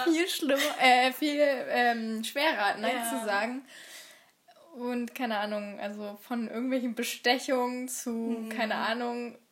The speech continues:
Speaker 1: irgendwelchen aufgezwungenen, halb aufgezwungenen Geschichten hab ich da schon genug gehört. Und ich find, das muss ein und alle mal irgendwie
Speaker 2: Ja.
Speaker 1: ein Ende finden. Und ja, wie du schon gesagt hast, das kann man auch nicht mit irgendeiner Politik und irgendwelchen
Speaker 2: Nee.
Speaker 1: Quoten erzwingen.
Speaker 2: Mhm.
Speaker 1: Man muss es halt irgendwie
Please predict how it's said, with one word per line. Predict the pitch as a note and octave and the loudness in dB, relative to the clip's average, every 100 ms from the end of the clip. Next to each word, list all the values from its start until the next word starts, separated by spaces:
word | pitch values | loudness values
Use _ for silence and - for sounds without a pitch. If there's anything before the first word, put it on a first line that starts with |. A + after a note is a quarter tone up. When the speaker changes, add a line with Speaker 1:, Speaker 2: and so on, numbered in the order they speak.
| - | -8
Speaker 1:
irgendwelchen | A#3 A#3+ A#3+ | -4 -4 -4
aufgezwungenen, | G#3+ A#3 D4 C4 - B3 C4+ C4 C4 C4 B3 - A#3+ | -4 -4 -6 -8 -6 -4 -2 0 0 -2 -6 -12 -2
halb | G#3 A3 | -2 0
aufgezwungenen | A3+ - C4 B3+ B3+ B3+ A#3+ | -4 0 -2 -2 -4 -2 -2
Geschichten | A#3 B3+ - A#3+ | -4 -6 -6 -2
hab | A#3 | -2
ich | A#3+ | 0
da | C#4 | -4
schon | C4 A3+ | -2 -4
genug | G#3 A#3+ - | -2 -4 -2
gehört. | F4+ C4 A3+ | -2 0 0
Und | A3 | -2
ich | A3+ | -4
find, | - C4 | -2 -2
das | C4 | -2
muss | A3 G#3 | -6 -10
ein | - - | -12 -14
und | G3 A#3 | -10 -10
alle | - G3+ | -8 -6
mal | A3 - | -6 -2
irgendwie | A#3+ D4 D4+ C#4 A#3 | -2 0 0 0 0
Speaker 2:
Ja. | A3 G#3+ G#3+ | -2 0 0
Speaker 1:
ein | A3+ G#3+ | -2 -2
Ende | A3+ A#3+ F4+ F4 | -2 0 0 -2
finden. | - G3 G3+ G3+ | -6 -8 -6 -8
Und | F#3+ G3 - - - | -8 -10 -14 -20 -8
ja, | G3+ G#3 G3+ | -4 -4 -4
wie | |
du | G#3 A3 | -6 -6
schon | C4 B3 | -6 -6
gesagt | A#3 G#3+ G#3+ | -4 -6 -6
hast, | A#3+ - _ _ _ _ _ _ _ _ - | -10 -10 _ _ _ _ _ _ _ _ -12
das | - | -10
kann | - A#3 | -4 -2
man | B3 | -2
auch | A#3 | -2
nicht | B3 B3+ | -4 -6
mit | A3 - | -8 -8
irgendeiner | A3+ A#3 C4+ A3+ G3+ F#3 | -6 -4 -4 -6 -4 -6
Politik | F3+ - A3 G#3+ - C4+ C4+ | -6 -8 -8 -10 -10 -10 -8
und | - G3 | -12 -8
irgendwelchen | G#3+ B3+ A3 G#3+ | -6 -6 -6 -8
Speaker 2:
Nee. | G#3+ | -8
Speaker 1:
Quoten | G#3 A#3 C4+ | -4 -4 -2
erzwingen. | G3+ G3+ G#3 - A3+ C#4+ C#4 | -4 -4 -8 -8 -8 -6 -4
Speaker 2:
Mhm. | |
Speaker 1:
Man | A3+ G#3 | -6 -6
muss | A3 A#3+ | -8 -8
es | A#3+ B3 | -6 -4
halt | A3 | -4
irgendwie | - A3+ B3+ A#3+ A3+ A3+ | -6 -6 -6 -8 -8 -8